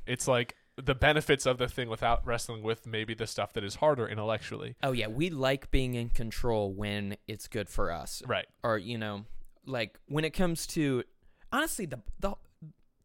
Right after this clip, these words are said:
Speaker 2: there's so many times Paul talks about boasting, and we're like, "No boasting." But in this situation, there is this little bit of, like, we like to be able to say, "I chose God."
Speaker 1: Sure. So when it, when it, when it comes down to, and this is probably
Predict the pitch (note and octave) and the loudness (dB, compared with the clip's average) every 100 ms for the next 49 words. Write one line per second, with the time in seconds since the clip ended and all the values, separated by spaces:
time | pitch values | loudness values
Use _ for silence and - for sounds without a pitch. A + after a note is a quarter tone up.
0 | _ - C4 - - C4 F3+ A#2 - - | _ -2 -2 0 -2 -2 -2 -2 -2 -2
1 | - A#2 A2+ - G#2+ - A2 F#2+ G#2 G#2 | 8 8 8 2 0 0 -2 2 2 2
2 | - C#2 - - _ _ - B2+ B2+ A2+ | -4 -10 -12 -18 _ _ -4 2 4 4
3 | G2+ - G2 G2 G2 G#2+ - - E2+ - | 0 -6 -12 -10 -6 -6 -6 -10 -12 -12
4 | A2+ B2 C#3 C#3 D#3+ - - E3 D#3 - | 0 2 2 0 -4 -6 -4 0 0 -2
5 | A#2 A2+ A#2 - A#2 - B2 A#2 A2 G#2+ | -4 -2 -2 -4 -6 -2 0 0 0 0
6 | G2+ B2 D#3+ D#3 C#3+ C#3 - A#2+ G#2+ G#2+ | 0 -2 -4 -2 -2 -2 -4 -4 -4 -4
7 | A#2 G#2 G2 G2 - A2 G#2 F#2+ F#2+ - | -4 -2 -2 -4 -4 -2 -2 -4 -8 -6
8 | F2+ C#2+ G1+ - - G3 B2+ _ - D#3 | -6 -6 -10 -4 2 2 2 _ 6 8
9 | C#3+ D#3 D3+ - D#3+ D#3 - C3 C3 - | 10 8 6 2 2 2 0 -2 -2 0
10 | D3 C#3 C3 B2+ A#2 A#2+ D3+ G3+ D3+ B2 | 0 0 2 2 2 -2 0 0 4 6
11 | A2 G#2+ F#2 | 6 4 -2